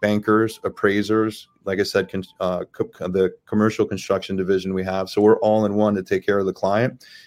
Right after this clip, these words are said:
And doing that on a local level, being here since nineteen ninety-one, that allows us really to move into the market and position you on deals that are what my mentors have taught me to be before the fire comes, like, so before the bridge comes, before the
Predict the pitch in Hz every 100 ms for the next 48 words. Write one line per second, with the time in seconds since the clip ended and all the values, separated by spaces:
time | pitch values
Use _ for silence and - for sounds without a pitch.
0 | - 107 104 123 127 117 113 107 95 101
1 | 123 139 123 104 98 95 98 101 _ _
2 | - 117 110 113 107 107 104 107 107 113
3 | 104 101 98 98 107 113 104 104 107 107
4 | 101 95 101 110 110 101 98 104 107 104
5 | 107 95 95 104 110 135 98 92 95 107
6 | - 104 104 101 95 98 104 98 - 98
7 | 92 90 _ _ _ _ 101 107 120 120
8 | 107 104 101 92 104 90 98 92 101 98
9 | 90 - 101 92 - 92 101 110 131 147
10 | 165 - 90 - - 92 92 113 113 95
11 | 104 95 - - - - _ 90 107 104
12 | 98